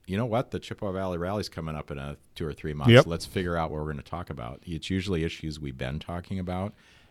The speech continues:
Speaker 1: It, we've been communicating with, in our case, through our Government Affairs Committee, uh, when we have eggs and issues and we talk about, uh, the various things that need to happen for our community.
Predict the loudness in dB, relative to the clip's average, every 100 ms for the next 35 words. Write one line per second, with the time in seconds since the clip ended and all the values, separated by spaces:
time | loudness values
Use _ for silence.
0 | -6 -4 -2 0 0 0 -4 -2 0 2
1 | 0 0 0 0 -2 -2 -4 -14 -20 -20
2 | -20 -10 -2 -2 0 0 0 -2 -4 -2
3 | -2 -2 -4 -2 0 0 0 2 4 2
4 | 0 -4 -18 -20 -18 -8 -4 -2 -2 -2
5 | 0 0 2 0 2 2 2 4 2 2
6 | 0 -4 -4 -2 -4 -2 -2 -2 -4 -10
7 | -16 -12 -10 -10 -4 -2 0 -2 -8 _
8 | -4 0 0 0 -4 -6 -6 -6 -4 -2
9 | -2 -2 2 2 2 2 4 4 6 4
10 | 2